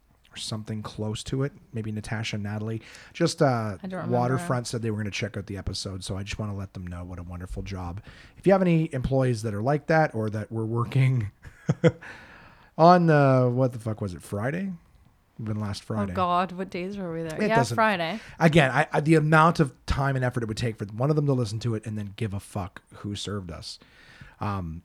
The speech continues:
Speaker 1: but I got a chance to see Matt, Matt Jalbert, a regular podcast listener, good friend of mine who had suggested the Waterfront Warehouse where he works. Uh, he's one of the chefs there.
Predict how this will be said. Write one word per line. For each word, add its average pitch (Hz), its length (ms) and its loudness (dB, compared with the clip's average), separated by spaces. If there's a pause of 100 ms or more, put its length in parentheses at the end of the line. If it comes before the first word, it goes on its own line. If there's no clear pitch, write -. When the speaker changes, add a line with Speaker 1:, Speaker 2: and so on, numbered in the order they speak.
(120)
Speaker 1:
but 113 280 0
I 127 100 0
got 135 140 2
a 135 40 0
chance 135 320 -2
to 135 80 -2
see 135 160 0
Matt, 131 440 4
Matt 120 200 -2
Jalbert, 139 460 0 (140)
a 101 180 -4
regular 113 300 0
podcast 113 480 -4
listener, 147 340 -2
good 117 180 -4
friend 131 180 -2
of 123 80 -2
mine 127 280 0
who 110 180 -2
had 104 140 -4
suggested 110 560 -4
the 120 80 -2
Waterfront 117 460 -4
Warehouse 120 340 -4
where 113 120 -4
he 110 100 -2
works. 170 440 0
Uh, 110 200 -6
he's 107 140 -8
one 113 80 -8
of 104 60 -8
the 101 40 -8
chefs 156 320 -6
there. 156 240 -4